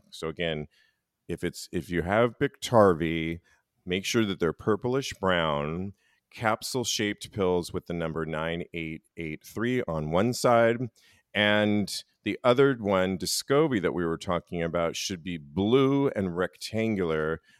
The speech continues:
with the number two two five on one side. So again, Descovy, blue and rectangular with the number two two five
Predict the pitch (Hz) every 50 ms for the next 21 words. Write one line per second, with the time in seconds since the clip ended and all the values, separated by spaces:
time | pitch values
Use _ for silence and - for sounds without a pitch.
0 | _ _ _ 85 98 95 95 - - - 131 123 107 95 90 85 85 85 - -
1 | - - 117 110 101 - - - 117 117 104 - - 92 85 85 - 87 110 101
2 | - - 82 80 80 82 85 82 80 78 78 78 78 78 - - 87 73 65 -
3 | - - - - 80 80 80 82 80 78 78 78 78 - _ _ _ - - -
4 | - - - 117 117 117 110 104 123 120 120 123 123 123 - _ _ _ _ _
5 | 98 104 107 107 104 104 104 104 - 90 85 80 82 82 - - 113 107 107 110
6 | 101 110 110 107 110 107 98 87 - - 87 87 85 80 78 82 80 - - -
7 | 110 98 92 - - 104 95 90 - - 87 80 80 82 82 76